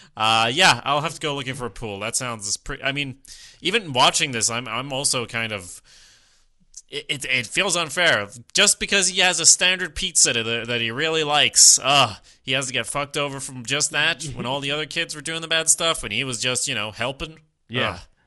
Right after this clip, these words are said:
Speaker 2: Yeah, that it, it, it is a fun way they go about it where, um, they find the
Speaker 1: I love,
Speaker 2: pizza
Speaker 1: I
Speaker 2: and
Speaker 1: love
Speaker 2: they
Speaker 1: that scene. The pizzeria, <laughs> like,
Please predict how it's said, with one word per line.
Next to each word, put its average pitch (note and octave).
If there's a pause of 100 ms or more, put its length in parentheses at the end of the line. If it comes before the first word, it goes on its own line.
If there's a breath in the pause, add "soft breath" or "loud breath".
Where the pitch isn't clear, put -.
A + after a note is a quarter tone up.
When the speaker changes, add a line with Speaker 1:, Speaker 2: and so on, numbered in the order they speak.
(320 soft breath)
Speaker 2:
Yeah, D3+
that E3+
it, G3+
it, F#3
it F#3+
is G3+
a F#3
fun E3
way D#3
they D3
go C3
about A#2
it A#2+
where, G#2
um, F#2+ (460)
they G2+
find A#2+
the G#2 (120)
Speaker 1:
I B2+
love, D3
Speaker 2:
pizza B2+
Speaker 1:
I A#2
Speaker 2:
and A2+
Speaker 1:
love E3
Speaker 2:
they G#2+
Speaker 1:
that A#2+
scene. C3+
The A2
pizzeria, C#3
<laughs> -
like, C#3